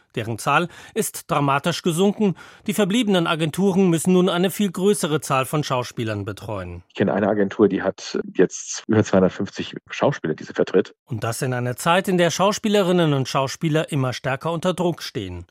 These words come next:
Speaker 1: Sie müssen viel schneller funktionieren als früher und oft innerhalb kürzester Zeit Bewerbungsvideos abschicken. Persönliche Castings reduzieren sich auf wenige Hauptrollen. Die Anonymität ist für viele belastend, so Meinhardt.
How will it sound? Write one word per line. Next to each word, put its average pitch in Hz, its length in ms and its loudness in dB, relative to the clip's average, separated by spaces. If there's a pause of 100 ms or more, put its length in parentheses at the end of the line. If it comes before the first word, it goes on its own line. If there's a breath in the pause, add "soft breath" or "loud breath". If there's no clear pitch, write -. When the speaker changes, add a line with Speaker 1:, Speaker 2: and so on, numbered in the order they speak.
(260 soft breath)
Speaker 1:
Sie 135 120 -6
müssen 127 280 -2
viel 147 220 -2
schneller 135 380 -2
funktionieren 170 680 2
als 175 200 -4
früher 196 360 2 (300 loud breath)
und 190 140 0
oft - 240 0
innerhalb 190 480 2
kürzester 185 560 -2
Zeit 151 280 -2
Bewerbungsvideos 156 1000 -2
abschicken. 104 580 -10 (340)
Persönliche 147 540 -2
Castings 185 560 -2 (360 loud breath)
reduzieren 202 560 0
sich 185 180 -4
auf 165 140 -2
wenige 147 380 0
Hauptrollen. 170 640 0 (180 soft breath)
Die 208 120 -4
Anonymität 143 760 0
ist - 180 -10
für 165 140 -4
viele 131 260 -4
belastend, 147 640 -4
so 156 120 -6
Meinhardt. 113 640 -6